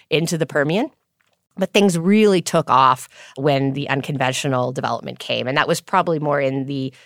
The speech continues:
twenty sixteen when you started to see the exponential growth. And today, it's pretty incredible. The I E A is expecting about four point two million barrels a day to be produced from the Permian in April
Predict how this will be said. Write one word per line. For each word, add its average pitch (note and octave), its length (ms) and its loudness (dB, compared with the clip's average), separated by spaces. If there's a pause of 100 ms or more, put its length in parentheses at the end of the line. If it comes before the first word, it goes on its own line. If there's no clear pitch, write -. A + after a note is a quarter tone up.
twenty F#3 260 2
sixteen D3+ 640 -2 (220)
when D#3 140 0
you D3+ 80 2
started D#3 380 0
to D#3+ 80 -8
see D3 180 -6
the C#3 220 -10
exponential C3+ 720 -2
growth. B2 300 -2 (260)
And D#3 160 2
today, F#3 640 2 (220)
it's E3+ 160 -2
pretty A3 240 2
incredible. D3 540 2
The C#3 380 -4
I E3+ 200 4
E F3 100 2
A D#3 160 4
is D3+ 140 -2
expecting C#3 500 -2
about C3+ 300 -2
four F3+ 180 2
point D#3 240 -4
two D3 140 -2
million D#3+ 380 2
barrels C#3+ 260 2
a C#3+ 60 -4
day C3 200 0
to C#3+ 80 -2
be C3 140 -4
produced C#3+ 560 0
from F3+ 300 4
the G3+ 60 2
Permian D3+ 540 0 (260)
in D3+ 160 0
April D#3 460 0